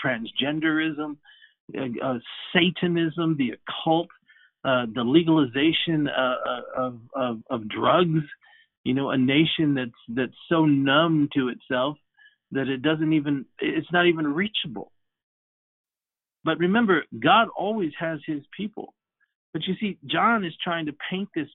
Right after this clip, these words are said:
picture like we're talking about, that the night is coming, the midnight is coming, where the attempt to catch fish will be, will be fruitless. And he says,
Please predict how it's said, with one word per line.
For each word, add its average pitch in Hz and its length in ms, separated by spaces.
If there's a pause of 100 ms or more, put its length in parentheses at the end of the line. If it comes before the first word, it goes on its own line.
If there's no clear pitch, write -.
picture 196 320
like 131 180
we're 123 100
talking 147 460
about, 120 280 (320)
that 160 160
the 156 80
night 160 420
is 143 120 (220)
coming, 165 380
the 120 80
midnight 156 520
is 120 120 (100)
coming, 160 320 (280)
where 165 140
the 135 180
attempt 208 560
to 170 80 (160)
catch - 200 (220)
fish 190 240 (540)
will 151 100
be, 147 240 (240)
will 170 220
be 156 180 (160)
fruitless. 208 400 (1600)
And 151 100
he 165 140
says, 165 220